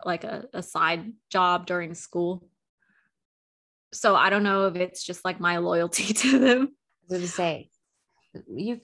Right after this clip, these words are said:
Speaker 2: you, I mean, I think we're both a little biased just because we're used to it,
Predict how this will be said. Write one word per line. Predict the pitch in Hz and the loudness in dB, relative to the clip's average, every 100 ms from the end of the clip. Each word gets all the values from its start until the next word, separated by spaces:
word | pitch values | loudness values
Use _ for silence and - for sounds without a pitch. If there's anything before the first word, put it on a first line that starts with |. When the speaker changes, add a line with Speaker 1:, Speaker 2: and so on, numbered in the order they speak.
| - | -8
Speaker 2:
you, | 185 - 170 - - - _ - | -8 -6 -10 -14 -20 -20 _ -8
I | 214 | -4
mean, | 214 190 - | -4 -4 -4
I | 175 | -4
think | 196 220 214 | -4 -6 -4
we're | 190 | -4
both | 147 139 143 | -2 -4 -4
a | 156 | -8
little | 143 139 | -6 -6
biased | 131 131 131 135 143 - | -6 -6 -6 -6 -8 -8
just | 147 - | -10 -6
because | 151 156 143 | -8 -6 -6
we're | 151 | -6
used | 135 127 123 - - | -6 -6 -10 -12 -8
to | 170 | -4
it, | 170 170 | -4 -6